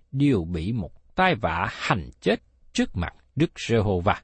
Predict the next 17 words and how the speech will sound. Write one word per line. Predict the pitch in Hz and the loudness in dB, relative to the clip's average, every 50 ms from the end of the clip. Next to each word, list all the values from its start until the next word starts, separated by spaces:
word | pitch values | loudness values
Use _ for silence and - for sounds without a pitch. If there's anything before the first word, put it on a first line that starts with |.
| _ _ _ _ _ _ _ _ _ _ _ _ _ _ _ _ _ _ _ _ _ _ _ _ _ _ _ _ _ _ _ _ _ _ _ _ _ _ | _ _ _ _ _ _ _ _ _ _ _ _ _ _ _ _ _ _ _ _ _ _ _ _ _ _ _ _ _ _ _ _ _ _ _ _ _ _
Thưa | - 214 214 | 2 2 2
các | - - - - - | 2 -2 -6 -6 -2
bạn, | 110 90 - - - _ _ _ _ _ _ | -2 -2 -2 -2 -16 _ _ _ _ _ _
số | - - - 226 | -4 -2 -2 -2
con | - - 226 214 202 185 - | 0 0 0 0 0 -2 -2
trẻ | - 87 101 143 170 | -2 0 0 0 0
mà | 127 87 | -2 -4
dân | 85 85 117 156 180 185 | -2 -2 0 0 0 0
chúng | 180 - - 202 226 302 320 - - _ _ _ _ _ _ | -2 -2 -2 -2 -2 -2 -6 -12 -20 _ _ _ _ _ _
nói | 151 160 196 226 247 | 0 2 2 2 2
rằng | - - 123 82 - 87 107 | 2 0 0 0 -2 -6 -6
Đức | 156 185 - | -6 -4 -4
Chúa | - 240 - | -4 -4 0
Trời | - 135 - - - - | 0 0 0 0 -4 -12
không | - - 180 185 185 170 | -6 -4 -2 -2 -2 0
chăm | - 185 185 170 | 0 0 0 0
sóc | - - 247 | 0 0 -2